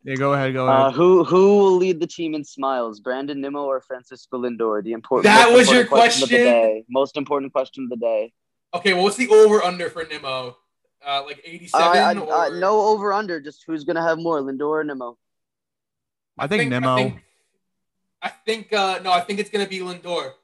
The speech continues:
Speaker 3: I think that he's gonna smile every day and be like, "I'm making thirty-four million dollars a year." <laughs>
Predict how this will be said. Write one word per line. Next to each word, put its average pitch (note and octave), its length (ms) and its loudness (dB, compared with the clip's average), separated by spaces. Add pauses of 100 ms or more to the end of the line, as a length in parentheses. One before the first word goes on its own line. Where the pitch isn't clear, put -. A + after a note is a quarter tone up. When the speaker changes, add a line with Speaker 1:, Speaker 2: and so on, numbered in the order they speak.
(640)
Speaker 3:
I - 60 -20
think F#3 360 -8
that F3+ 180 0
he's F#3 120 -12
gonna F3+ 160 -4
smile F3+ 460 2
every E3 180 -2
day E3 200 0
and D#3+ 100 -10
be E3+ 120 -8
like, E3+ 200 -4
"I'm D4 160 -4
making G#3+ 300 -4 (120)
thirty-four G#3+ 460 -2
million G#3+ 460 -4
dollars G#3+ 400 -2
a A#3 60 -12
year." D#3 600 -8
<laughs> - 60 -20